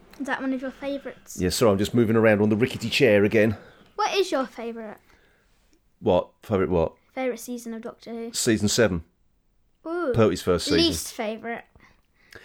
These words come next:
Speaker 1: Least
Speaker 2: Least
Speaker 1: fa-,
Speaker 2: favourite?
Speaker 1: Pertwee's second.
Speaker 2: Probably, um,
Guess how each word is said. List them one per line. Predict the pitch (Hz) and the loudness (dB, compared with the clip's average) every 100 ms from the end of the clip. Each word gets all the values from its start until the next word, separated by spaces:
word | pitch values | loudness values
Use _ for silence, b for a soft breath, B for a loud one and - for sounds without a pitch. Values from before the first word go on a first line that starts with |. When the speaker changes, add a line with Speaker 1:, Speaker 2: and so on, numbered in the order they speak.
| - | -6
Speaker 1:
Least | 269 | 0
Speaker 2:
Least | 143 185 233 | 4 4 2
Speaker 1:
fa-, | - | 4
Speaker 2:
favourite? | 110 98 85 101 131 - | 4 4 4 6 6 2
Speaker 1:
Pertwee's | 277 - 226 b b | -6 -8 -12 b b
second. | 220 - | -16 0
Speaker 2:
Probably, | 160 139 143 139 135 | 4 6 6 6 6
um, | 135 135 135 131 | 6 6 4 0